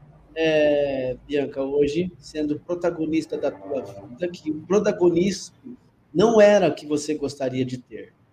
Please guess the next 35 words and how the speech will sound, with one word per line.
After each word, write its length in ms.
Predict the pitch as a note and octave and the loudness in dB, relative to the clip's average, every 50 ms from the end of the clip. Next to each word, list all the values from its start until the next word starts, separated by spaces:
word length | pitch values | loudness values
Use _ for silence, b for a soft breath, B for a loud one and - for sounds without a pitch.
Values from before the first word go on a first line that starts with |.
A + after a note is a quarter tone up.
| _ _ _ _ _ _ _ _ _ _ _ _ _ _ _ _ _ _ _ - - - - - - - | _ _ _ _ _ _ _ _ _ _ _ _ _ _ _ _ _ _ _ -20 -20 -20 -20 -20 -12 -6
E, 360 | D#3 E3+ G3+ A3+ B3+ B3+ - - | -4 -2 0 0 0 -2 -4 -2
em 140 | F3+ F#3 G3 | 0 2 2
algum 320 | F#3+ F#3 F3+ F#3 A#3+ C4 C4+ | 4 4 4 4 4 4 4
momento, 720 | C4 B3+ B3 G#3 F3 F3+ F#3+ G3 G#3+ G#3+ - - C#4 - - | 2 2 2 4 4 6 6 4 2 0 -2 -4 -8 -4 -2
isso 260 | G#3 G3+ - - G#3 | 0 0 2 2 0
tudo 240 | - A3 A3+ F#3 G#3 | 0 0 0 0 0
diluiu 500 | E3+ E3+ G3 G3 G3+ G3 F3+ F#3 G3+ A#3 | 2 2 0 0 2 2 2 2 2 2
na 100 | A#3 A3+ | 0 -2
sua 140 | - - F#3+ | -2 -4 -6
cabeça, 680 | F3+ F#3 F3 - D3+ D3+ D#3 E3 E3 - - F#3+ G3 - _ _ _ _ - | -4 -4 -4 -2 0 0 0 0 -2 -4 -8 -10 -10 -10 _ _ _ _ -6
você 240 | E3 D3+ D#3+ F#3+ F#3 | -6 -4 -2 -2 -2
se 140 | F#3 G#3 | -2 -2
notou, 320 | G3 G3 F#3+ F#3+ G3 G3+ F3+ - | -2 -2 0 0 0 -2 0 2
"Pô, 240 | G#3 G#3 F3+ C#3 | 2 4 4 4
faz 340 | B2+ - F3 F3 F3 - - _ _ - | 4 2 -2 -2 -2 -4 -10 _ _ -4
dias 460 | F#3+ A#3 A#3+ G#3+ F#3+ D#3 C3+ - - | -2 0 2 2 4 4 2 2 0
que 100 | - E3 | -2 0
eu 40 | D#3 | 0
não 160 | D3+ D3 B2 | 2 2 2
tenho 240 | - D3 D3 C#3+ C#3 | 2 0 2 2 0
mais 540 | C3+ C3 C3 B2+ A#2+ A#2 - - - - _ _ _ _ _ _ _ _ _ _ | 0 0 0 0 0 -2 -6 -12 -18 -20 _ _ _ _ _ _ _ _ _ _
abstinência 640 | - C#3 C3 C3+ C3 - D#3+ D3+ D3 D3 D3 - C#3 | -8 -6 -6 -6 -6 -4 0 2 2 2 2 0 -4
crítica. 680 | - - - C3+ B2+ B2 - - B2 - _ - - - _ _ _ _ _ _ _ | -6 -4 -4 -4 -4 -4 -6 -12 -20 -20 _ -20 -20 -20 _ _ _ _ _ _ _
Eu 120 | - E3+ E3+ | -8 -4 0
consegui." 720 | F3 G#3 G#3 G3+ - A#3+ G#3 F3+ F#3 G3 F#3+ F3+ F#3+ F#3+ _ _ _ _ _ - | 2 2 2 2 0 -4 -4 0 0 2 0 0 -2 -6 _ _ _ _ _ 2
E 80 | F3+ | 2
a 60 | A3+ A3 | 4 4
partir 380 | A3 A3 G#3+ G3+ G#3 - A#3+ | 4 2 2 2 2 0 0
daí, 440 | A3+ A#3 A3+ G#3+ G3 G3 G#3 B3 - | 2 2 2 4 4 4 2 2 4
hoje, 420 | - G#3+ G3+ G3 F3 F3 E3+ C#3 B2+ | 6 8 8 10 8 8 6 2 0
como 260 | - G3+ A3 A3 A3 | 2 2 2 2 0
que 100 | A3 G#3+ | -2 -4
você 260 | G3 G#3 G3 - G#3 F3+ | -4 -4 -2 -2 -2 -4
se 140 | - G3 | -4 -6
sente? 500 | F3+ - - F3 D#3+ D3+ D3 - - - | -6 -2 0 0 0 0 -2 -4 -8 -18